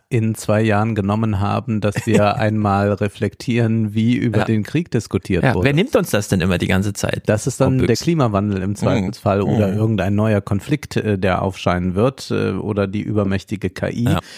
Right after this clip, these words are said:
Speaker 1: Also es ist sehr schön, dass, äh, eigentlich die, die ja sagen müssen, ja, wir lassen uns ja das nicht nehmen, sondern wir sind ja der Ethikrat und sind ja genau dafür da,
Speaker 2: Mhm.
Speaker 1: äh, dies, äh, nach vorne zu stellen,
Speaker 2: Ja.
Speaker 1: zu sagen, ja, uns ist das jetzt genommen worden, uns sind die Hände gebunden.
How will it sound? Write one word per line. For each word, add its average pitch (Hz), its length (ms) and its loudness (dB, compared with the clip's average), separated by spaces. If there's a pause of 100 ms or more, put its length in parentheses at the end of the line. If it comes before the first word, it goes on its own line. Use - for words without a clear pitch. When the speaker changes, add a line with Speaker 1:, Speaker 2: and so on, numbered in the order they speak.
(260)
Speaker 1:
Also 110 160 2
es 110 100 -4
ist 135 160 2
sehr 151 160 2
schön, 170 240 0
dass, - 280 -4
äh, 113 300 0
eigentlich 113 520 -4
die, 127 280 -2
die 110 340 2 (320)
ja 110 160 2
sagen 107 260 2
müssen, 107 200 0
ja, 95 120 0
wir 98 80 2
lassen 135 340 0
uns 107 240 -4
ja 98 140 2
das 90 240 -4
nicht 98 180 -4
nehmen, 98 340 0
sondern 95 280 0
wir 101 100 2
sind 95 140 -2
ja 98 80 0
der 90 120 -2
Ethikrat 104 520 -2
und 98 80 -2
sind 95 120 -4
ja 98 60 2
genau 92 200 -2
dafür 92 260 -2
da, 120 360 -2
Speaker 2:
Mhm. 117 360 0
Speaker 1:
äh, 117 160 2
dies, 120 400 0
äh, 110 200 2
nach 95 140 -2
vorne 139 300 2
zu 117 120 0
stellen, 123 360 0
Speaker 2:
Ja. - 40 -4
Speaker 1:
zu 113 120 0
sagen, 110 220 2
ja, 87 100 2
uns 113 280 0
ist 135 140 -6
das 127 160 -2
jetzt 117 160 -4
genommen 117 240 0
worden, 113 160 2
uns 123 220 0
sind 135 180 -2
die 113 100 0
Hände 123 220 -2
gebunden. 123 640 0